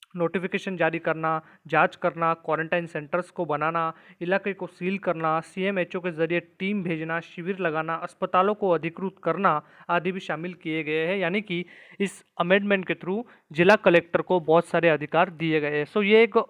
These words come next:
ओवरव्यू था, ब्रीफ, जो एक नया महामारी कानून दो हज़ार बीस राजस्थान में लागू हो चुका है। इसी तरीके के नए अपडेट्स के लिए राजस्थान के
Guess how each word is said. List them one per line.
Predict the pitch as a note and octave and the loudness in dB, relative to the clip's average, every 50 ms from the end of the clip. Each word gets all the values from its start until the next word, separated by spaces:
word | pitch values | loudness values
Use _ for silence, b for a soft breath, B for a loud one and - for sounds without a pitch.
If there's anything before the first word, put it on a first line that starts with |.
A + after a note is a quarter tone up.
| _ _ _ _ | _ _ _ _
ओवरव्यू | F#3 F3+ F#3 F#3+ G#3 A3+ A3 G#3 | -4 -2 0 0 0 0 -2 -2
था, | G#3 - F#3+ | 2 2 2
ब्रीफ, | F#3 D#3+ C3+ F3 F3+ G#3 G3+ - - - B B B B B | 2 2 2 2 4 4 2 0 -8 -20 B B B B B
जो | D3 E3+ F3 | 0 2 2
एक | E3+ E3+ E3+ | 2 2 0
नया | E3 D#3+ E3 F3 F3+ F3 | 0 2 4 4 4 4
महामारी | E3+ D#3+ E3 E3 E3 F3 F3 | 2 0 0 2 2 2 0
कानून | F3 - F3 D#3+ E3+ G3 G3+ F#3+ E3 - - b b b b b | 2 4 4 4 4 2 0 -4 -6 -10 -16 b b b b b
दो | D#3+ E3+ E3+ | 0 0 2
हज़ार | F3 D#3+ F3 E3 | 4 4 2 2
बीस | D3 D3 F#3+ F#3+ - - E3 | 2 0 -4 -4 -4 -4 -2
राजस्थान | D#3 D#3 D3+ D#3+ - - E3+ D#3 | -2 -2 -2 -4 -4 -2 -4 -2
में | D#3 F3+ G3 | -2 -2 -2
लागू | F3+ D3+ D3+ C#3+ D#3 G3 F#3+ - E3+ | -2 -2 -2 -2 -4 -6 -6 -6 -6
हो | D#3+ | -6
चुका | D#3 - D3 - D3 C3+ | -6 -8 -10 -8 -6 -6
है। | B2+ C#3 C#3+ - b b b b A3+ | -6 -8 -12 -16 b b b b -4
इसी | A3 - C4+ | 0 0 2
तरीके | G#3+ A3+ G3 G#3 G3 G3+ F#3+ | 4 4 4 4 4 2 2
के | - G3 | 4 2
नए | F#3+ F3 E3 E3+ F#3 G3+ F#3+ F#3+ - | 2 2 4 4 4 4 4 2 0
अपडेट्स | F3 D3 C#3 D3+ F#3 G3 - - | -2 0 2 4 2 2 2 0
के | - F#3+ | -2 -2
लिए | F3 E3+ F3 F3+ E3+ | 0 2 4 4 4
राजस्थान | D#3 D#3 D3+ E3+ - - F#3+ F#3 F#3 F3+ | 4 2 -2 -4 -4 0 0 0 0 0
के | F3 - F3+ F3 F3 E3+ - B B B | -2 -2 0 0 -2 -4 -6 B B B